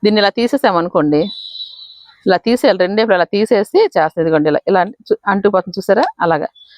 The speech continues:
అలా అంటుకుపోద్ది. ఇలా రెండేపులు ఉంటుంది. రెండేపులు మనం ఈ విధంగా ఓపెన్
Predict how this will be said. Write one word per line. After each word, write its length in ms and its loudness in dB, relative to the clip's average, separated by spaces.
అలా 160 2
అంటుకుపోద్ది. 440 -2
ఇలా 200 2
రెండేపులు 560 0
ఉంటుంది. 340 0
రెండేపులు 400 0
మనం 180 0
ఈ 80 -2
విధంగా 360 0
ఓపెన్ 320 0